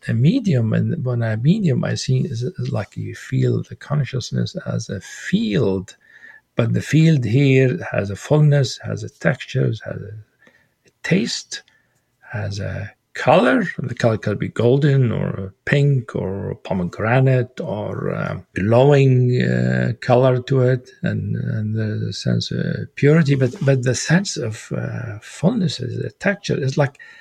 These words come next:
there's as if your heart is full of nectar or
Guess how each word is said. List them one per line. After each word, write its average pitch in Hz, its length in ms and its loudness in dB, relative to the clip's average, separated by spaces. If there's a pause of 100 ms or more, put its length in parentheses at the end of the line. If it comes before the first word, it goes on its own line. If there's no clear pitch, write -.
(340)
there's 139 360 4
as 131 320 0
if 127 200 -2
your 131 140 2
heart 147 340 0
is 127 140 0
full 120 400 2
of - 480 -10 (160)
nectar - 480 -2 (880)
or 110 1040 2